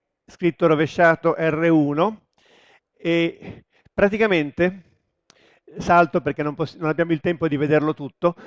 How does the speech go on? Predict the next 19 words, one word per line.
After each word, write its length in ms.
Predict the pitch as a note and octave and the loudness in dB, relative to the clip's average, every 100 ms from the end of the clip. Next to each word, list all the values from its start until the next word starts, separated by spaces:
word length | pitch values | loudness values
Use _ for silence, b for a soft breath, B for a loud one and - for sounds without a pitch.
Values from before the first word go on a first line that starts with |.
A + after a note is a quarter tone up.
| B B | B B
questo 340 | G3 G3+ - | 2 2 4
è 40 | D#3+ | 0
un 120 | F#3 | 0
software 460 | - E3+ - G3 D#3+ | 4 2 4 -2 0
che 80 | |
in 100 | D#3 | -6
questo 300 | C#3+ F3 - | -4 -4 -4
caso 460 | - E3 D#3+ E3+ F3 b b - | 0 0 2 0 -4 b b -4
fa 120 | F3 | -2
vedere, 580 | F3 F3 D#3+ C#3 C3+ - | 0 0 2 0 -2 -8
eh, 200 | D3+ D3+ | -12 -8
le 140 | D3+ | -6
condizioni 480 | F#3 F3+ F3+ A3+ G3+ | -4 -4 -2 0 2
dell'economia 580 | D#3+ D#3 F#3 F#3+ F3+ D#3+ | 2 0 -2 -2 0 0
rispetto 400 | C#3+ - E3 E3+ | 0 -2 0 2
alle 120 | D#3 | 2
condizioni 480 | D3+ C#3+ C#3 E3 D3 | 0 -4 -2 -2 0
di 100 | C#3+ | 0
vita, 440 | B2+ - C#3+ C3 | -2 -6 -8 -10